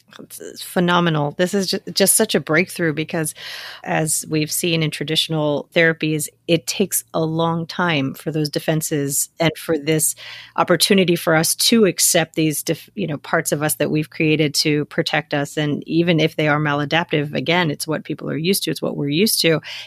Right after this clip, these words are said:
If we have an opportunity to embrace that holistically and to do this on a level like you're speaking, it, it really is quite a paradigm shift and quite exciting. So, um, I am so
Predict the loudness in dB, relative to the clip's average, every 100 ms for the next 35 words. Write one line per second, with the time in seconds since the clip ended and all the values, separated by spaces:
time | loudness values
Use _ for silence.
0 | -2 0 4 4 4 2 0 0 0 2
1 | 0 0 -2 -2 0 2 2 0 0 0
2 | 0 0 0 -2 -4 -4 -2 0 -2 -2
3 | -4 -4 -2 2 2 2 0 -4 -8 -20
4 | -8 0 2 4 4 4 2 0 -2 0
5 | 0 0 0 0 -2 -6 -6 -4 -2 0
6 | 2 2 4 2 0 -2 -6 0 2 2
7 | -2 -2 -2 -2 -2 -2 -4 -4 -6 -2
8 | -4 -4 -2 0 2 0 -2 -4 -2 -2
9 | -6 -16 -16 -2 2 2 2 2 2 2
10 | 2 2 4 4 4